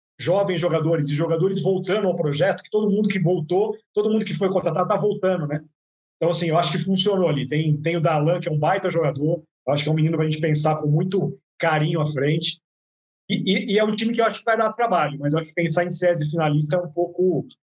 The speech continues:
demais ainda. Seria ousadia e alegria demais nesse momento.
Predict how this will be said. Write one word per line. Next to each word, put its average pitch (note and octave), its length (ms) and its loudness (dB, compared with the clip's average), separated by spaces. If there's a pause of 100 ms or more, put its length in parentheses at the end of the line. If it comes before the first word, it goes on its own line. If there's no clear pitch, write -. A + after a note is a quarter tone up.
(280)
demais E3+ 420 2
ainda. D3 160 2
Seria F#3+ 320 0
ousadia G3+ 540 0
e A3 40 2
alegria G3+ 420 0
demais F3 380 0
nesse D3 220 0
momento. B2 360 0